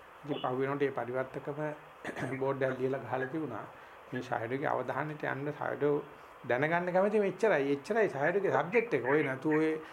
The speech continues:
ගෙවල් දොරවල් තියෙන ප්‍රශ්න, ඕ ලෙඩේ ඇඟේ තියෙන ප්‍රශ්න නෙවෙයි. ඉතින් ඒ නිසා ඒවා කිව්වට කමන්නේ කමටහන්ට අදාළ පැත්ත. ඒක, ඒක විශේෂම ශිල්පයක්. ඒ කියන්නේ උදාහරණයක් වශයෙන් කියනවා උසාවියට ගිහිල්ලා අපිට කතා කරන්න බැරි නිසායි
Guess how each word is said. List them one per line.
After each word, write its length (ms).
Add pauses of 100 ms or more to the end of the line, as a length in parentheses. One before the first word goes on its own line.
(220)
ගෙවල් 260
දොරවල් 320
තියෙන 220
ප්‍රශ්න, 360
ඕ 240
ලෙඩේ 360
ඇඟේ 260
තියෙන 200
ප්‍රශ්න 300
නෙවෙයි. 280 (520)
ඉතින් 220
ඒ 60
නිසා 200
ඒවා 200
කිව්වට 400
කමන්නේ 480
කමටහන්ට 540
අදාළ 300
පැත්ත. 280 (1300)
ඒක, 220
ඒක 220 (180)
විශේෂම 580
ශිල්පයක්. 460 (420)
ඒ 120
කියන්නේ 360 (420)
උදාහරණයක් 500
වශයෙන් 280
කියනවා 300
උසාවියට 520
ගිහිල්ලා 320
අපිට 160
කතා 280
කරන්න 280
බැරි 220
නිසායි 500